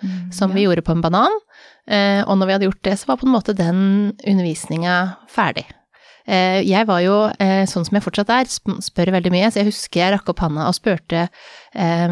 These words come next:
Speaker 2: hva onani var. Eh, for jeg hadde, egentlig så visste jeg jo svaret.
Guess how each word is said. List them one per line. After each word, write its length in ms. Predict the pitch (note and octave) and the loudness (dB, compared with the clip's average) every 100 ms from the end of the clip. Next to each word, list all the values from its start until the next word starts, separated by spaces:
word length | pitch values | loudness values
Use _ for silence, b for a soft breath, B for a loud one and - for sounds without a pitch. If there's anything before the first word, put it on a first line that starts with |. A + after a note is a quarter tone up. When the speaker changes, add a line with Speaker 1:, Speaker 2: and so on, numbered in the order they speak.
| - | -2
Speaker 2:
hva 280 | D#3+ D#3 D#3 | -2 0 2
onani 380 | F3+ F#3 F#3+ F#3 | 2 2 2 2
var. 200 | B3+ E4+ - - B B B | 2 2 -2 -12 B B B
Eh, 460 | - F3+ F3 F3 F3 | -4 -2 0 0 -2
for 140 | - | -2
jeg 80 | G#3 | 0
hadde, 180 | G#3+ F3+ - - | 0 -4 -10 -6
egentlig 300 | E3+ C#3+ G3 | -4 -2 -2
så 80 | A3+ | -2
visste 280 | G#3+ - D3 | -4 -4 -4
jeg 80 | - | -2
jo 60 | |
svaret. 360 | - D#3+ A#3 | 0 2 2